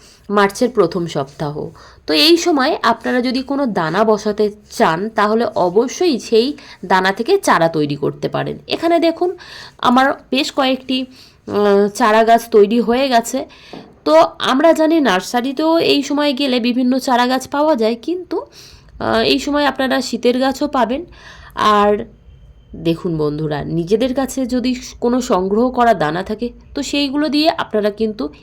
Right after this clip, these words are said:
এই সময় অবশ্যই চারা তৈরি করুন, খুব সুন্দরভাবে আপনার গাছ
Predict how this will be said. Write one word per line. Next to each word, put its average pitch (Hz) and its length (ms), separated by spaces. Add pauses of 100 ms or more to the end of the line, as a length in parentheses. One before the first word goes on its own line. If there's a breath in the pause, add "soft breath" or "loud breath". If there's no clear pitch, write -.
(100)
এই 202 200
সময় 214 400
অবশ্যই 220 520 (260 loud breath)
চারা 151 240
তৈরি 135 280
করুন, 147 320 (360 soft breath)
খুব 427 220
সুন্দরভাবে 233 680
আপনার 175 360
গাছ 180 300